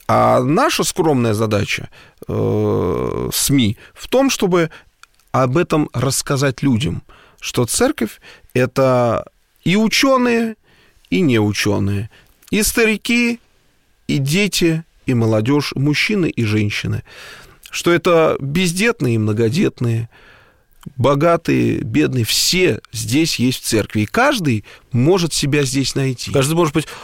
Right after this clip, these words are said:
Speaker 2: образ-, каждый, вернее, является образом Божьим, но при этом, а, при этом это не значит, что есть какой-то стандарт, что вот многодетный, пятнадцатидетный, э, батюшка с матушкой, э, это такой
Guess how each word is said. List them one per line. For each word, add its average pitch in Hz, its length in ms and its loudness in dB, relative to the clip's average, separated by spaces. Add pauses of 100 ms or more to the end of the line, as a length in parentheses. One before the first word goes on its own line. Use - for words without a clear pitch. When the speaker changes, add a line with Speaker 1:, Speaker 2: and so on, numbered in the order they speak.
(140)
Speaker 2:
образ-, 151 480 2
каждый, 135 300 2
вернее, 135 300 2
является 131 480 0
образом 113 420 0
Божьим, 147 440 0
но 107 100 0
при 123 160 0
этом, 135 380 0 (420)
а, 101 520 0 (540)
при 127 180 2
этом 123 360 0 (440)
это - 220 -2
не 120 100 4
значит, 123 340 0
что 113 340 0
есть 113 240 -2
какой-то - 300 -4
стандарт, 107 520 0
что - 240 -4
вот 92 160 -4 (300)
многодетный, 120 840 2
пятнадцатидетный, 101 1120 -2
э, 82 320 -2
батюшка 104 600 -2 (220)
с - 100 -8
матушкой, 90 720 -2
э, 80 520 -4 (300)
это 110 320 0 (540)
такой 104 380 -2